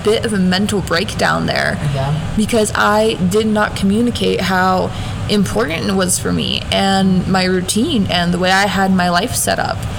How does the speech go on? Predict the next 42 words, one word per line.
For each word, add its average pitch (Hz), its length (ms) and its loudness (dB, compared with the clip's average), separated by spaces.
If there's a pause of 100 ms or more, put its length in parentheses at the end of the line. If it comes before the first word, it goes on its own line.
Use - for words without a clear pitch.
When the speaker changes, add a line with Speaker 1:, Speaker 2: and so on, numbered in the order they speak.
(480)
Speaker 2:
Um, 156 240 -2
the 156 100 -2
same 165 260 -4
thing 156 240 -2
goes 147 340 -2
for, 143 200 -2
so - 140 -4
we 151 80 -2
have 151 140 -2
a - 240 -4
guinea 156 280 0
pig 151 240 -2
named 135 220 -2
Thor. 143 260 -2
Whenever 156 400 -2
he's 180 260 -4
out 151 240 -2
of 143 160 -2
water, 135 400 -2
he 143 220 -4 (120)
will 123 180 -2 (520)
bite 147 320 -2
the 143 80 0
metal 135 320 0
spigot - 520 -4
in 135 100 -4
his 131 180 -4 (120)
cage 143 280 -2
and - 140 -4
he'll 131 200 -2 (160)
pull 190 160 -2
on 143 160 0
it. - 140 -4
And 131 160 -2
so 131 140 -4
his 117 160 -4 (100)
teeth 190 240 -4
will 175 80 -4
grate 165 260 -4
against 151 280 -2
the 151 80 -2
metal. 143 340 0